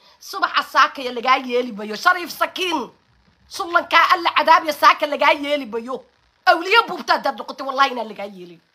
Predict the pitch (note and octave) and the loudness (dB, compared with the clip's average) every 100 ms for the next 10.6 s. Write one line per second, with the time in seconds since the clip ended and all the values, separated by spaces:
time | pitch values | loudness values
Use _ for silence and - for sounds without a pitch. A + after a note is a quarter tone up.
0 | _ _ _ _ _ _ _ _ _ _ | _ _ _ _ _ _ _ _ _ _
1 | - D5 D#4 F4 D4 - B4 F4+ - D4 | 4 4 4 2 2 4 2 2 -4 -2
2 | A#3+ A#3+ G3 _ - D4+ F#4+ - C#4 - | 0 -2 -6 _ -6 4 6 4 0 -2
3 | - - - _ _ - A#5 A#4 G4+ F4 | 0 0 -4 _ _ 2 2 4 -4 -4
4 | E4+ - F#4 G#4 C4+ - - _ _ _ | -8 -12 -2 2 2 0 -8 _ _ _
5 | _ _ _ - E4+ F4 - - _ - | _ _ _ -6 -2 -2 -4 -12 _ -4
6 | E4+ A3+ - E4 D#4+ D#4+ - D#4 E4 F4 | -4 -4 -6 -2 -2 -2 -8 -6 2 2
7 | E4+ - D4 G4+ F4+ - - E4+ F#4 F#4 | 2 -8 -6 0 2 0 -2 2 2 2
8 | A#4 F#4+ F4 - E4 - _ - F#4+ D#4 | -2 -4 -4 -8 -12 -14 _ 2 4 4
9 | G#4 D#4 F4 E4 E4+ F#4 E4+ - G#4 F4+ | -2 -2 0 0 -2 0 -2 -2 -4 -2
10 | F4+ E4+ F#4+ - E4+ | -4 -2 -6 -6 -10